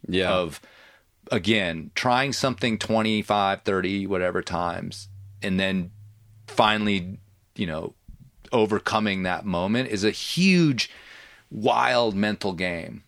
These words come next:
Speaker 2: because of, again, you training yourself to fall off,
Speaker 1: Mm-hmm.
Speaker 2: you know? So that, I just remember that one being, and I finally did it. And I, I don't, I don't, like, hardwire how many tries I did, but it was a shit ton.
Speaker 1: Okay.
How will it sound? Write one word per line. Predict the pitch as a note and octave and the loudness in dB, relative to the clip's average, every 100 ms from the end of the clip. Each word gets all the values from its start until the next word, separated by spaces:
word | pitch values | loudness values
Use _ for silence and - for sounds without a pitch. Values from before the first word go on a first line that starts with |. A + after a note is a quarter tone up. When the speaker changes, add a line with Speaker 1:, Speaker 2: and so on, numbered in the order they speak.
| _ _ _ _ | _ _ _ _
Speaker 2:
because | G2 - G2 F2+ | -6 -2 -2 -2
of, | D#2+ | -6
again, | - F#2 G#2 F#2 | -8 -2 0 0
you | F2+ | -4
training | - G#2 G2+ G2 F#2+ | -4 -2 0 -2 -2
yourself | F2 - F2 - | -4 -2 -4 -4
to | |
fall | D#2 F2 D#2+ | -6 -4 -2
off, | E2 E2 - - | -2 -4 -8 -4
Speaker 1:
Mm-hmm. | G#2+ G#2 F2 D#2+ - - - | -4 -2 -4 -6 -14 -20 -16
Speaker 2:
you | - | -12
know? | D2+ - - - - - - | -10 -10 -14 -20 -20 -20 -2
So | - A2 G#2 | 4 4 6
that, | D#3+ F#3 | 4 6
I | E3 | 2
just | E3+ E3+ | 2 0
remember | E3 D#3 B2 | 2 2 4
that | B2 B2+ | 4 4
one | G#2+ | 0
being, | G2 G#2 G2+ | 2 2 2
and | G#2 | 0
I | |
finally | G#2+ C#3+ C#3+ A#2 | 4 4 4 2
did | G2 G2 | 2 2
it. | F#2+ | 2
And | |
I, | G#2 A2+ | 2 0
I | - A#2 | 0 0
don't, | G#2+ A2+ A2 - | 0 -2 -4 -4
I | A2 A2+ | -2 0
don't, | A#2+ - - | 0 -4 -2
like, | G2+ F#2 - _ _ - | -2 -2 -12 _ _ -10
hardwire | F#2+ G#2 G2 F#2+ F#2+ F#2 F2+ F2+ F2 | 0 4 4 4 4 6 4 0 0
how | F#2+ | -2
many | F2+ E2 | -2 -2
tries | - D#2+ E2 | 0 0 0
I | E2+ | -2
did, | F2 E2+ | -2 -2
but | F2+ | 0
it | |
was | F#2 E2+ | 0 -2
a | |
shit | - - - D2+ | -4 -4 -4 -6
ton. | - - - G#2+ | -8 -10 -10 -4
Speaker 1:
Okay. | G2 G2+ E2+ | -4 -2 -6